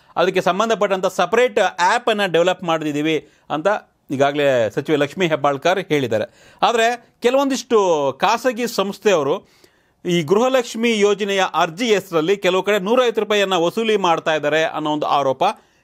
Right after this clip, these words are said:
ಕೇಳ್ಬಂದಿದೆ. ಈ ವಿಚಾರವಾಗಿ ಮಾತನಾಡಿರ್ತಕ್ಕಂಥ ಲಕ್ಷ್ಮೀ ಹೆಬ್ಬಾಳ್ಕರ್, ಆ, ಬಳ್ಳಾರಿಯಲ್ಲಿ ಈ ಪ್ರಕರಣ ಆಗಿದೆ ಅನ್ನೋ ಒಂದು ಮಾಹಿತಿ ಬಂದಿದೆ.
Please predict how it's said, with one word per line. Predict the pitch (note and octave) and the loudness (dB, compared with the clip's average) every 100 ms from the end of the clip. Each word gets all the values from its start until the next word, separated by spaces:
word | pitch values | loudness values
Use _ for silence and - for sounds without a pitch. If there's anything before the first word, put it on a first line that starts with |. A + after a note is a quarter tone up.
| _ - | _ -2
ಕೇಳ್ಬಂದಿದೆ. | F3+ F3+ C#3+ C3 B2+ A#2+ - _ _ | 0 0 -2 -2 0 0 -4 _ _
ಈ | F#3+ | -4
ವಿಚಾರವಾಗಿ | F#3+ A#3 A#3 A3+ G#3+ G3+ | 0 0 2 0 0 0
ಮಾತನಾಡಿರ್ತಕ್ಕಂಥ | F#3+ F#3+ G#3+ F#3+ G3 G3 F#3 F3+ | 0 0 -2 -2 -2 -2 0 0
ಲಕ್ಷ್ಮೀ | D#3+ C#3+ F#3+ F#3+ | 0 -4 -4 -2
ಹೆಬ್ಬಾಳ್ಕರ್, | E3+ E3+ E3+ G#3+ A#3 A#2+ - _ _ _ - | 0 -2 0 -2 0 -4 -8 _ _ _ -2
ಆ, | C#3+ C#3 B2+ B2+ - B2+ | 0 0 -2 -8 -6 -2
ಬಳ್ಳಾರಿಯಲ್ಲಿ | F#3+ C4 C4+ A3+ E3+ | 2 2 2 0 -2
ಈ | D3+ F#3 | -6 -6
ಪ್ರಕರಣ | F#3+ E3+ G3 G3+ | -2 0 2 2
ಆಗಿದೆ | F#3 F3 F3 | 0 0 0
ಅನ್ನೋ | E3+ E3+ | 0 0
ಒಂದು | D#3+ | -2
ಮಾಹಿತಿ | D3+ D3 D#3+ | -4 -4 -4
ಬಂದಿದೆ. | D#3 C#3 F3 B3 | -6 -2 -4 -4